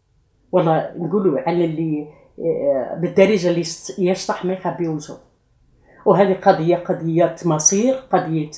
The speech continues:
آه، أمة. إحنا يكفينا فخراً على أننا مغاربة. أنا تحضرني في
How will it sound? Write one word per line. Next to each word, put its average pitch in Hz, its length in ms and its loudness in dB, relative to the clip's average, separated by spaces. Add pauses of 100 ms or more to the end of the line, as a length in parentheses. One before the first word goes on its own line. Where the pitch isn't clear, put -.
(560)
آه، 170 800 2
أمة. 208 460 6 (200)
إحنا 214 220 2
يكفينا 185 520 6
فخراً 208 420 -2 (300)
على 180 240 4
أننا 175 300 2
مغاربة. 196 520 0 (640)
أنا 220 120 8
تحضرني 202 560 2
في 190 380 0